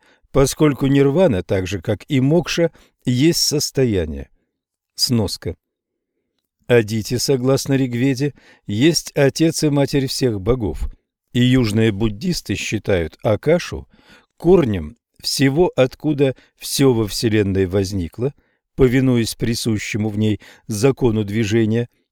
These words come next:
и это есть тибетское пространство. Тхо-ог. Конец сноски. Затем в обоих случаях великий мудрец из Капилавасту объединяет эти два,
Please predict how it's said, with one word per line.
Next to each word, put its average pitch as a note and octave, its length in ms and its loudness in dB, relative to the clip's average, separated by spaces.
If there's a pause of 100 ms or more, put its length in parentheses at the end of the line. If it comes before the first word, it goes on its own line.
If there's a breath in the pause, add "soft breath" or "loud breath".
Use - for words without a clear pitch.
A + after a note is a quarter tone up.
и A#2+ 80 0
это F3+ 280 2
есть F#3+ 340 -2
тибетское A#2 720 0 (280 soft breath)
пространство. G#2+ 1000 -2 (400)
Тхо-ог. B2 880 -2 (640)
Конец A2+ 400 0
сноски. - 560 -10 (1700)
Затем D3+ 500 2
в F3+ 80 2
обоих F3 340 4
случаях A#2+ 600 -2
великий A2+ 400 0
мудрец G#2+ 540 -2
из B2 200 -4
Капилавасту F#2+ 920 -4 (260 soft breath)
объединяет A#2+ 840 0
эти F#2+ 200 -4
два, E2+ 360 -4